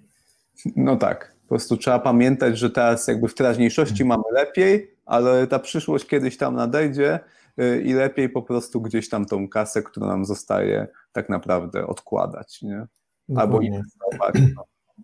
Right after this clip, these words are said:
Speaker 1: coś tam jakby, no, nie wydawać po prostu na, na byle
Speaker 2: Tak,
Speaker 1: co,
Speaker 2: tak, tak.
Speaker 1: nie zabraknąć, nie?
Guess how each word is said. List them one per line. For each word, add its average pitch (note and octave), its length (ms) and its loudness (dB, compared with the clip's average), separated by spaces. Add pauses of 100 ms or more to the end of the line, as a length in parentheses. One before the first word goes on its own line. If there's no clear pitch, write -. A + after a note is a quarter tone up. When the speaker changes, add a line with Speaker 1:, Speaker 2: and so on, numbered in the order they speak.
(120)
Speaker 1:
coś - 400 -10
tam G#2 160 -6
jakby, G2+ 380 -10 (800)
no, E3 80 0
nie F#3 140 4
wydawać C3+ 520 2
po A2 120 -8
prostu G#2+ 340 -8
na, G2+ 180 -2
na G2 120 -4
byle G2 260 -2
Speaker 2:
Tak, C#3+ 120 2
Speaker 1:
co, A2+ 120 6
Speaker 2:
tak, A2 260 -2
tak. G#2+ 200 -2
Speaker 1:
nie - 440 -20
zabraknąć, F#2+ 760 -6
nie? G2 240 -12